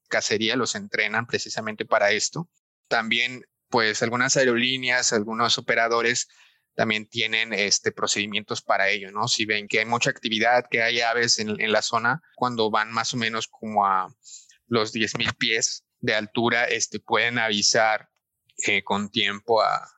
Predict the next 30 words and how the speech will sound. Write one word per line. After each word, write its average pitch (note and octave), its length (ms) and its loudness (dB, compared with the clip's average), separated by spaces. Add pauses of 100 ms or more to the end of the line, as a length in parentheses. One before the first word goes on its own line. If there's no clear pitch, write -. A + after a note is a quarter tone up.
(320)
al A2+ 220 0
aeropuerto A#2+ 800 0
para G2+ 320 0
poder, G#2+ 360 2
este, G2+ 640 0
pues, G#2 180 0
sobrevolar A2 680 2
en A#2+ 160 2
lo G#2+ 140 2
que G2+ 160 -2
su-, - 220 -6
en A#2 140 -2
lo G#2 120 2
que - 80 -4
resuelven A2+ 420 0
la A2+ 100 2
si-, - 220 -2
la A2+ 160 0
situación, A#2+ 500 -2 (160)
si - 280 0
el, G#2+ 180 2
este, G2+ 560 2
excedente A2+ 640 0
de, G2 460 -2 (100)
de A#2+ 100 -2
combustible A#2 520 0
se B2 80 2
los G2+ 160 2
permite, G2+ 420 -4
¿verdad? G2+ 300 2